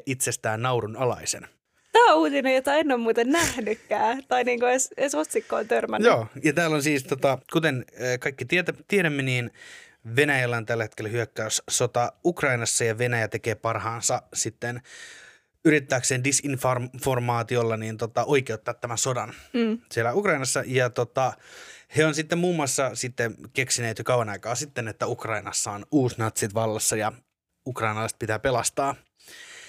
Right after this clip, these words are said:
Speaker 1: Niin, tota, täällä sitten on ajatelleet, että Venäjän presidentti Vladimir Putin kertoi maanantaina turvallisuuspalvelu F S B:n estäneen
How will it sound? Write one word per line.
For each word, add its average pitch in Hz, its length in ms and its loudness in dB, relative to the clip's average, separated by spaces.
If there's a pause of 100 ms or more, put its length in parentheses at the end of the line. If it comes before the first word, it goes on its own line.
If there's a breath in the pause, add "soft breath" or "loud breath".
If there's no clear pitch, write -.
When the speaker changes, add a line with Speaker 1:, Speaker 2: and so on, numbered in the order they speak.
(340 loud breath)
Speaker 1:
Niin, 127 320 2
tota, 131 420 0 (340 loud breath)
täällä 175 220 2
sitten 131 340 -2
on 120 240 -2
ajatelleet, 156 600 0
että 123 300 -4 (320 soft breath)
Venäjän 175 340 4
presidentti 170 540 0
Vladimir 151 420 2
Putin 127 400 -2
kertoi 110 340 -2
maanantaina 120 600 0
turvallisuuspalvelu 120 1300 0 (240)
F - 40 -14 (120)
S 113 100 -4
B:n 110 440 2
estäneen 139 580 -2